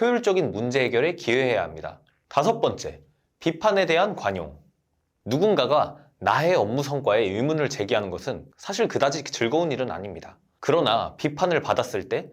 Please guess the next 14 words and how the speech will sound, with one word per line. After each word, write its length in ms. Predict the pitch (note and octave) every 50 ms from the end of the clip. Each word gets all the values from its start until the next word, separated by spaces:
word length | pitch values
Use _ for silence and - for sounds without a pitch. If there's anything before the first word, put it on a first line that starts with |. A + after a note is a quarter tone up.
| - -
감정적으로 600 | - C3+ D3 D3+ F3+ F#3 F3 F3 E3 D#3+ C#3 F#2+
반응하지 420 | - - G2 A2 A2+ A2+ A2+ D3
않고 540 | A#2 F2+ E2 - - G#2+ F2 - - - _
비판을 460 | - C3 C3 - C#3 C3 C#3+ E3 F#3 -
건설적인 680 | - - B2+ C3+ C#3 F3 F#3+ F#3+ F#3 F#3 D#3+ D#3 C#3+
피드백으로 540 | D3 - G#3+ G3+ F#3+ F#3+ F3+ E3 D#3 C#3 -
받아들이며 680 | - G2 F#2+ A2 F#2+ G2+ E2+ E2+ F2+ G#2+ G2 - - - _ _ _ _
개선점을 580 | - - A#2 C3 E3 D#3+ D#3 E3+ D3 D3 D3
찾는 300 | C#3+ D3 D3+ D3 C#3 C3
게 80 | C3+ D3+
좋습니다. 560 | D3+ - - - - G2 - - - D#2 - _ _ _ _ _ -
여섯 240 | A2+ B2+ E3 G3 G3
번째, 400 | - A#2+ F#2 - - D#2+ - - - _ _ _ _ _ _ _ _ _ _ -
창의성과 840 | - - A3 A#3 B3+ C4+ C4 - F#3+ D#3+ C3+ B2 D3 G#3+ B3+ -